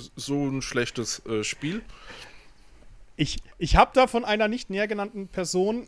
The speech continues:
Speaker 2: hab ich einen Key davon bekommen. Ähm, hab das dann testen wollen, hab das drei Stunden gespielt und dann ist das Spiel mir abgestürzt, auf der Playstation wohlgemerkt,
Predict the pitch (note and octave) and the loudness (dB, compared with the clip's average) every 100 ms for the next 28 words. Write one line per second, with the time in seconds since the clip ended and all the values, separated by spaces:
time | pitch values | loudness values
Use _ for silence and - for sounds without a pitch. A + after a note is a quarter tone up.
0 | - F3 G3 F3+ F3 - - - - G#3+ | -4 -2 -2 -4 -6 -10 -20 -8 -2 2
1 | G3 - D3 C#3 - C3+ F#3+ - - - | 2 2 -2 0 2 2 2 -6 -20 -20
2 | - - - - - - - - _ D#3 | -20 -20 -20 -20 -20 -20 -20 -20 _ 10
3 | E3 E3 E3 E3+ E3+ E3+ E3+ - _ _ | 12 12 12 10 2 -2 -6 -18 _ _
4 | _ - G#3+ C#4 A#3+ A3+ - A#3 B3 - | _ 6 6 6 4 2 4 2 2 -2
5 | D3+ A#2+ A#2+ D3 C4+ - - - - _ | -2 0 0 -2 -6 -10 -20 -20 -20 _
6 | - F3 A#3 - - F3 F#3 A#3+ D4+ - | -2 4 4 4 -2 2 6 6 4 0
7 | B3+ B3 A3+ - B3 F#3+ G3 C#4 - - | 0 -2 -4 -4 -2 0 0 -2 -10 -16
8 | _ _ - _ _ E3+ G#3 B3 A#3 - | _ _ -20 _ _ 0 2 2 -2 0
9 | B3 A#3+ D3+ - - - E3 A#3+ - - | 0 2 0 0 -4 0 2 2 -2 -6
10 | - - - A3+ A3+ G#3+ - D#3+ D#3+ E3 | -8 0 2 4 2 2 2 0 -2 -6
11 | E3 D#3+ E3 D#3+ A3+ - | -4 -2 0 0 0 -4